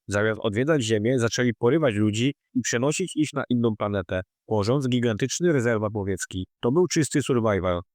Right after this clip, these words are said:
Ludzie zostali wrzuceni na obce środowisko i zmuszeni do walki nie tylko z łowcami, ale i z innymi drapieżnikami.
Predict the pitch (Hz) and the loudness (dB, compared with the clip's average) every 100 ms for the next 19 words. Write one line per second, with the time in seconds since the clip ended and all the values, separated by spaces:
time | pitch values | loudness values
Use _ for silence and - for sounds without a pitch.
0 | - 104 156 175 160 139 127 110 107 117 | -2 0 2 2 2 2 2 2 0 2
1 | 123 113 - 131 160 - 143 101 95 - | 2 0 -2 -4 -4 0 2 2 0 -2
2 | 107 - _ - 101 107 107 143 185 170 | -6 -6 _ -4 0 2 0 0 0 0
3 | 117 117 104 104 123 202 190 160 131 101 | 2 2 0 0 0 0 0 0 0 -2
4 | 104 101 113 123 _ - 120 139 151 165 | -2 0 -2 -4 _ -4 0 2 2 0
5 | - 135 131 123 117 113 110 101 98 95 | 0 2 2 2 2 2 0 0 -2 -2
6 | 87 87 | -4 -6